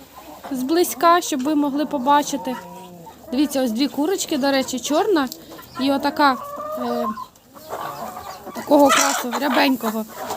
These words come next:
І дві з білими сережками. Бачите, ото мінорка, а це вже що пішло від мінорки, від схрещення крові. Тобто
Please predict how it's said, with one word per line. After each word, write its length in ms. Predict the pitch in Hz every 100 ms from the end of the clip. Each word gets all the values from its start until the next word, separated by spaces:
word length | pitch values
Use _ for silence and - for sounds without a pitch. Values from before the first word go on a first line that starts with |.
| - -
І 100 | -
дві 240 | 233 233 392
з 80 | 247
білими 380 | 311 339 302
сережками. 640 | 302 320 269 226 - 233 220
Бачите, 480 | 220 349 392 285 -
ото 340 | 240 320 302 294 - - - - - 320 - - - 311 - - - - - - -
мінорка, 680 | 254 311 294 339 466 - 220 220 _ _ _ - - - - - - - - -
а 180 | 240 262
це 200 | 349 392
вже 200 | 302 302
що 200 | 330 339
пішло 460 | 330 - 311 359 359 269
від 140 | 302
мінорки, 540 | 320 320 302 233 -
від 120 | 247 -
схрещення 680 | 311 302 - 311 294 277 277 - - - - - - - -
крові. 440 | 311 330 226 196 190
Тобто 400 | 262 - 254